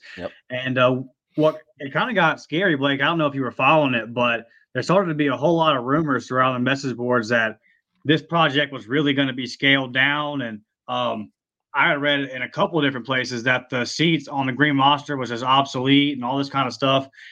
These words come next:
Speaker 2: And then they come out with the plans, dude. And this was not a letdown at all. This is really awesome stuff.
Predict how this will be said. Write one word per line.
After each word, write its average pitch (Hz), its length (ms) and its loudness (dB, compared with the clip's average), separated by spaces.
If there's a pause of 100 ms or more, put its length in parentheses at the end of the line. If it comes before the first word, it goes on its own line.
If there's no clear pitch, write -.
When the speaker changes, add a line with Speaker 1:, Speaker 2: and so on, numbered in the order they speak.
(120)
Speaker 2:
And 123 100 -2
then 127 60 2
they 147 120 2
come 160 220 -4
out 147 160 -6
with 131 80 -14
the 120 80 -14
plans, 139 420 -2
dude. 123 220 -2
And 117 100 -2
this 160 220 0
was 127 160 -8
not 139 280 4
a - 20 2
letdown 127 500 -2
at 113 80 -4
all. 117 220 0
This 123 200 -4
is 113 120 -4
really 127 240 2
awesome 123 300 0
stuff. 120 380 0